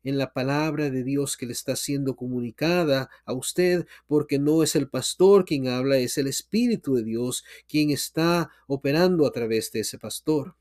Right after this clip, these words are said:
Y cuando un hermano se le acerca a usted y le dice, "El Señor puso en mi corazón decirte que Él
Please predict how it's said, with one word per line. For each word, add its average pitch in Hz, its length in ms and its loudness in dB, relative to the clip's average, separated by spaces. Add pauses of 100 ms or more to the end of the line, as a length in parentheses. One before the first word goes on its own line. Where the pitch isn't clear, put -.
(800)
Y 175 100 -2
cuando 170 380 6
un 180 200 8
hermano 180 600 4
se - 160 0
le 156 80 0
acerca 175 420 -2
a 175 40 2
usted 180 500 2
y 180 60 0
le 160 120 0
dice, 180 360 -2
"El 165 60 -2
Señor 175 380 -2
puso 185 240 -2
en 185 40 -2
mi 180 100 0
corazón 196 800 2 (320)
decirte 180 800 0 (180)
que 170 300 4
Él 196 200 4